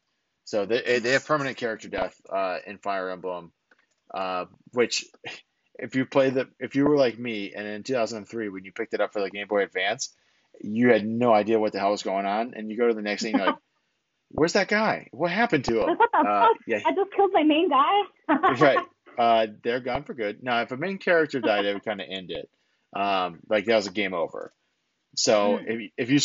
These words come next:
Speaker 1: you, if you were like, and you can get into these big, huge battles, uh, in Fire Emblem that take a long time,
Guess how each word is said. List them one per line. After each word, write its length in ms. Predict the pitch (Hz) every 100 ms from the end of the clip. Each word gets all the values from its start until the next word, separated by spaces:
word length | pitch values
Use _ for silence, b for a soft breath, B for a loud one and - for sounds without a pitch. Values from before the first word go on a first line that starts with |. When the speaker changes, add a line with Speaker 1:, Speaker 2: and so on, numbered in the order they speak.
| -
Speaker 1:
you, 40 |
if 100 | 135
you 100 | 147
were 100 | 160
like, 280 | 147 117 - _
and 240 | 127 131 -
you 160 | 147 175
can 120 | 156
get 120 | 135
into 140 | 110
these 120 | 117 92
big, 220 | 117 104
huge 220 | 110 90
battles, 540 | 104 95 69 62 - - _ _ _ _ -
uh, 340 | 98 87 80 76 110
in 120 | 101
Fire 280 | - 98 92
Emblem 340 | 87 87 76
that 180 | 87 90
take 240 | - 117 90
a 40 |
long 480 | 85 92 104 98 92
time, 480 | - 98 95 117